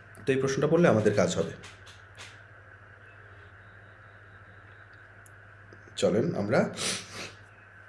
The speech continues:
উত্তরে চলে আসি। তো আমাদের প্রশ্নটা ছিল হচ্ছে,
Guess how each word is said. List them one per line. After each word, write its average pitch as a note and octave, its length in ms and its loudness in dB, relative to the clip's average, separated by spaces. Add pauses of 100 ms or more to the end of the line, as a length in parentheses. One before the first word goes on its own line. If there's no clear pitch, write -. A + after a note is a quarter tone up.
(1300)
উত্তরে G#2 280 2
চলে E2+ 240 -2
আসি। - 280 -6
তো A2 80 2
আমাদের A#2 220 0
প্রশ্নটা F#3 340 2
ছিল F#3+ 180 2
হচ্ছে, F3 440 4